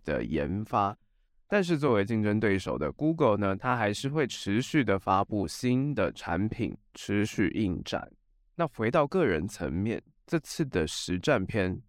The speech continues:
主题就非常的明显了，就是要谈到一个大家都觉得非常的困难，尤其是对于那种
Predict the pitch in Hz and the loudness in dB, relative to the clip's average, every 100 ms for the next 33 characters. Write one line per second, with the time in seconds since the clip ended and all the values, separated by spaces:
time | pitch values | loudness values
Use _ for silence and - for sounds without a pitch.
0 | - 101 82 101 90 104 - 110 110 104 | -4 -2 0 0 0 0 0 -2 -2 -2
1 | 90 90 73 110 - - 55 - 104 95 | -2 0 -2 -4 -6 -8 -8 -4 -2 0
2 | 92 92 - 87 76 95 110 - _ _ | 2 0 -2 -4 -2 0 0 0 _ _
3 | - 147 151 117 - - - 151 110 98 | -2 0 2 0 -4 -8 -2 0 0 0
4 | 107 104 104 104 90 87 92 - 107 104 | 0 2 2 2 2 0 0 0 2 2
5 | 107 110 85 82 85 73 58 58 - 202 | 2 0 -4 -2 -2 0 -2 -6 -4 2
6 | 147 76 69 50 50 - - 92 107 120 | 2 2 -2 -6 -8 -14 -6 0 0 0
7 | - 95 95 113 101 - 113 92 92 104 | 0 0 0 0 0 2 4 4 2 0
8 | 90 69 53 | -2 -6 -8